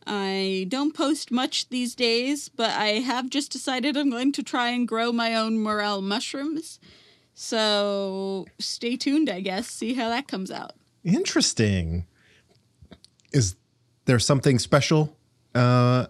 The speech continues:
Speaker 2: about growing them? Are they, are they finicky, or what's the deal?
Speaker 1: I mean,
Speaker 2: Yeah.
Speaker 1: I don't, I've never grown a mushroom. I assume they're all finicky. We'll
Speaker 2: Yeah.
Speaker 1: see what happens. I just was like, "I wanna get into growing mushrooms,"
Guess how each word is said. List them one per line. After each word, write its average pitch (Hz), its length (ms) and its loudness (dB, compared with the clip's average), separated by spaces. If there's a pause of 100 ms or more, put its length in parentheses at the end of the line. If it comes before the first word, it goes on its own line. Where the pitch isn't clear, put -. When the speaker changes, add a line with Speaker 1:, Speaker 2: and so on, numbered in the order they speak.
Speaker 2:
about 127 420 4
growing 135 360 6
them? 160 280 4 (280)
Are 110 140 6
they, 107 280 6 (100)
are 113 120 6
they 101 120 6
finicky, 135 520 4
or 95 360 2 (320)
what's 107 220 -2
the 104 120 0
deal? 92 420 4
Speaker 1:
I 294 120 0
mean, 320 180 6
Speaker 2:
Yeah. 311 100 2
Speaker 1:
I 285 140 4
don't, 277 600 -2
I've 247 80 -2
never 254 260 -2
grown 233 280 0
a 220 40 0
mushroom. 202 480 -2
I 196 380 -4
assume 247 340 -2
they're 202 160 -2
all 214 160 0
finicky. 190 580 -8 (340)
We'll 107 120 4
Speaker 2:
Yeah. 123 120 4
Speaker 1:
see 254 140 -2
what 254 120 -2
happens. 214 640 -2
I 226 100 0
just 233 240 -2 (440)
was 262 180 -4
like, 247 280 -4
"I 247 140 2
wanna 269 240 2
get 254 180 0
into 254 220 0
growing 240 380 -4
mushrooms," 226 800 -4